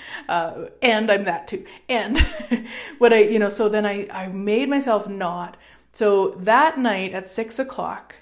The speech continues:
and I remember the time because we got into the vehicle to leave. And so this, and I would, found out about it about five o'clock the day before. So twenty-five hours later,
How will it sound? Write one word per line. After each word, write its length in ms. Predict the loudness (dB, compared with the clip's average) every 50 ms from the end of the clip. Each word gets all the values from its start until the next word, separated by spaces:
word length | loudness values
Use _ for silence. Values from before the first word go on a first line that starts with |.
| _ -12
and 120 | -10 -6
I 60 | -6 -4
remember 340 | -4 -4 -6 -4 -2 -2
the 100 | -2 -2
time 440 | -4 -6 -6 -6 -6 -4 -6 -6 -6
because 260 | -6 -6 -6 -6 -4
we 60 | -4 -4
got 260 | -4 -2 -2 0 0
into 240 | -2 -4 -6 -6 -4
the 120 | -4 -4
vehicle 400 | -4 -4 -4 -4 -4 -6 -8 -10
to 160 | -8 -8 -8
leave. 460 | -6 -6 -6 -6 -6 -8 -8 -10 -12 -18 _ _ -20 -20 -20 -20 -20 _ _ -6
And 420 | -6 -4 -4 -6 -6 -8 -8 -8
so 80 | -8 -6
this, 300 | -2 0 0 0 0 -2
and 200 | -4 -4 -4 -4
I 160 | -4 -6 -6 -4
would, 240 | -4 -4 -4 -6 -12 _ _ _ _ _ _ _ _ _ _ _ -10
found 380 | -4 0 0 2 2 4 4
out 200 | 4 4 4 4
about 320 | 2 0 0 0 0 0 -2
it 200 | -4 -6 -6 -10
about 300 | -12 -10 -8 -8 -8 -8
five 220 | -4 -4 -2 -2 -2
o'clock 380 | -6 -6 -6 -6 -6 -6 -8
the 80 | -10 -10
day 160 | -8 -6 -6
before. 380 | -6 -6 -8 -10 -10 -12 -12 -12
So 180 | -12 -14 -14
twenty-five 580 | -14 -14 -8 -6 -4 -4 -2 0 0 0 2 2
hours 380 | 2 0 0 0 0 -2 -2 -2
later, 460 | -4 -4 -4 -4 -8 -10 -12 -16